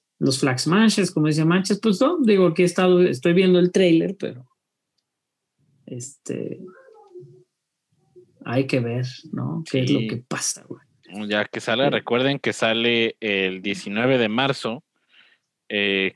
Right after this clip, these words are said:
Speaker 2: que es, eh, una semana después del final de WandaVision. Entonces, no va a haber ningún break entre, entre series, pero contrario a WandaVision, que dura nueve episodios, Falcon and the Winter Soldier va a durar seis.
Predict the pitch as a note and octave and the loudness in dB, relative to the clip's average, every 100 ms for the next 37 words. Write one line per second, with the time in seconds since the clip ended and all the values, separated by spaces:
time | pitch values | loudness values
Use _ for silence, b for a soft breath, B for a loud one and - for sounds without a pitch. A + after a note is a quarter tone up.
0 | - G2+ G2+ G#2+ G#2+ - - - - - | -6 -2 0 0 0 -4 -12 -16 -18 -8
1 | G#2+ G2+ G2 F#2+ F#2+ F#2+ - A#2+ D3+ D#3 | -4 -2 0 0 -2 -4 -6 -4 -2 -2
2 | B2 A#2+ C3+ D3 A#2+ G2+ - A2+ A#2 A#2+ | -2 -2 0 0 0 -2 -4 -2 0 -2
3 | A2+ G2+ G#2 G#2 G#2+ - _ A2 G#2 G#2 | -4 -6 -4 -4 -4 -12 _ -2 0 -2
4 | G#2 A2 C3 - F#2+ F#2 G#2+ G#2 A2 G2+ | 0 0 -2 -4 -8 -10 -10 -6 -6 -6
5 | - b b b b _ G2+ G#2+ A2+ A#2 | -12 b b b b _ -4 0 0 0
6 | A2+ A2+ A2+ A2+ A2+ A2+ A#2 A#2+ G2 - | -2 -2 -2 -2 0 0 0 -2 -4 -2
7 | F#2+ F#2 F#2+ G2 F#2+ C#3 C3+ D#3+ - C#3+ | -2 -2 -4 -6 -4 -2 0 -2 -4 0
8 | C#3+ D3 A#2 G#2 G#2+ A#2 A#2 A#2 A#2 A2+ | 2 2 -2 -2 0 2 0 0 -2 -2
9 | - G#2 F#2 F#2 G2 G2+ G#2 A2 A2+ B2 | -6 -10 -12 -8 -6 -2 -2 -2 -4 -4
10 | F3+ D#3 C#3+ - b b b b b _ | -2 0 -4 -6 b b b b b _
11 | C3+ C3+ C#3 C3 A2+ A#2 A2+ A#2 - A2+ | -2 0 -2 -2 -2 -4 -4 -6 -4 -2
12 | A#2 A2 G#2 G2+ G2+ F#2+ F#2 - G2 F2+ | -2 0 -2 -2 -2 -2 -2 -6 -8 -8
13 | D#2 - - | -12 -20 -20